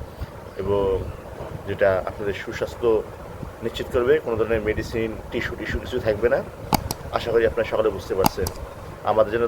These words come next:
দোয়া করবেন, ইনশাল্লাহ আগামীতে এরকম নতুন নতুন ঘরোয়া সহজ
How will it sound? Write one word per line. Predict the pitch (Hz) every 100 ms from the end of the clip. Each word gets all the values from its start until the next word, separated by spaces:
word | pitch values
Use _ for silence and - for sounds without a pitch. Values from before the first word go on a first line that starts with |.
| 117
দোয়া | 131 131
করবেন, | 131 151 165
ইনশাল্লাহ | 117 - 117
আগামীতে | 113 113 110
এরকম | 110 110 107 101 - - - - 123
নতুন | 131 135
নতুন | 117 131 98
ঘরোয়া | 110 117 113 98 -
সহজ | 110